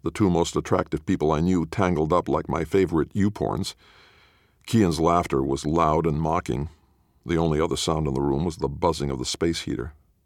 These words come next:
"I gotta go." I stood up, even though what I really wanted was to pass the bowl back and forth. "Aw, come on,"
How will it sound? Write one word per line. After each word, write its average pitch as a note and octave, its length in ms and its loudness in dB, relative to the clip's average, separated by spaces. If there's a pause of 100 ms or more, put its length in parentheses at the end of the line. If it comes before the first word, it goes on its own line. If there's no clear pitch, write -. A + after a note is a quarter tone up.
(580)
"I C#3 100 6
gotta D3+ 220 8
go." F2+ 320 4 (800)
I - 80 -2
stood G2+ 260 4
up, E2 240 2
even D#2 280 -2
though D#2 120 2
what D2 160 2
I C#2 60 0
really E2+ 300 0
wanted C#2 280 -2
was D2 180 -4
to - 80 -4
pass D2+ 380 -4
the C#2+ 100 -6
bowl E2 280 0
back - 240 -6
and B1 100 -8
forth. C#2 320 -6 (540)
"Aw, C#3 280 4
come C#3+ 220 2
on," C3+ 640 4